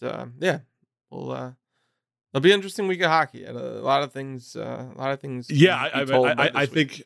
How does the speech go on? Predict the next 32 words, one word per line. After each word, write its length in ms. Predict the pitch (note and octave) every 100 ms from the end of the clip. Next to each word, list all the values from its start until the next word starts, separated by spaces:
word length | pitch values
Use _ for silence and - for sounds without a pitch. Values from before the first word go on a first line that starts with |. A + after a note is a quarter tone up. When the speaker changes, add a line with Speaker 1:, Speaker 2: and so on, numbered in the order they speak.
| -
Speaker 2:
I 100 | B2+
think 120 | C3+
it's 100 | C#3
pretty 180 | D#3+ D3+
clear 220 | - E3+
right 140 | D3 C3+
now 160 | C#3
the 120 | B2
fan 280 | A#2+ C#3 C3+
base 280 | C3 C3+ -
is 260 | B2 B2+ A2
engaged 800 | B2 B2+ A#2 B2 A2 D2+ - - - _ _ _ _ _
right 200 | A#2+ B2+
Speaker 1:
Yeah. 80 | A#2+
Speaker 2:
now. 160 | A2+
Like, 180 | G2+ G#2 B2+
there, 160 | A#2+ C3
there's 240 | A#2 B2+
not 180 | B2+ C#3+
a 40 | D#3+
lot 220 | C#3+ C3+
of 80 | A#2+
apathy 460 | B2+ C#3 C3 B2 G#2+
right 200 | G2 F#2
now, 120 | F#2+
which 160 | A#2+ C#3+
is 120 | B2+
what 140 | F3+
you 100 | F3
want. 300 | G3+ D#3 G#2+ _ _ _ _ -
You 100 | A#2
know, 260 | G#2 G#2